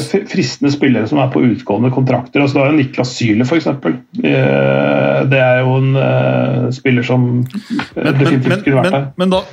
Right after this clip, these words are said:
Speaker 2: men da prater vi om spillere som på en måte er så bra og kan velge mellom klubber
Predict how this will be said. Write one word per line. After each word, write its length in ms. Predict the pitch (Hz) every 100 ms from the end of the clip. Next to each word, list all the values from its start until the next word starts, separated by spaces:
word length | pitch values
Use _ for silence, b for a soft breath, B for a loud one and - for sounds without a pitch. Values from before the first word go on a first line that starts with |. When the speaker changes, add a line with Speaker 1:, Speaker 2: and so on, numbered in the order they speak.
| - -
Speaker 2:
men 80 | 165
da 100 | 180
prater 320 | 190 143 131
vi 20 |
om 100 | 135
spillere 420 | 151 170 113 104 117
som 140 | 139
på 80 | 135
en 60 | 147
måte 320 | 113 - 123 131 131 135 _ _ - _
er 180 | 131 127
så 340 | 131 - 135 127
bra 200 | 113 110
og 80 | 117
kan 120 | 139
velge 280 | 135 113 95
mellom 200 | 107 123
klubber 440 | 131 107 98 120